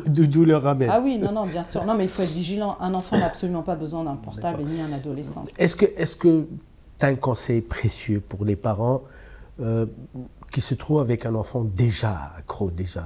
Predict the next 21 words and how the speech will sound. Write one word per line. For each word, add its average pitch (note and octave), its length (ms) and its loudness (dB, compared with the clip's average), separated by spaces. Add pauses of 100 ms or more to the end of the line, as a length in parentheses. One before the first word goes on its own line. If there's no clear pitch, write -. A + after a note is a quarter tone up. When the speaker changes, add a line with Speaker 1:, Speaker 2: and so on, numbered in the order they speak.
Speaker 1:
dépendant ? E2+ 460 -10 (160)
Speaker 2:
Bah, F#3+ 100 -2 (100)
c'est - 140 -6
ça, F3+ 160 -4
c'est D#3+ 160 -8
déjà F#3+ 300 0
de E3+ 100 -6
communiquer F#3+ 540 -4
avec E3 260 -4
lui - 160 -6
et F3 60 -4
de E3 80 -4
reposer F3 340 -2
des D#3+ 140 -4
règles. C#3 320 -6
Il F#3 80 -10
faut - 140 -6
poser - 240 0
Speaker 1:
D'accord. D#3 160 -4
Speaker 2:
des D3 40 -8
règles. C3+ 180 -14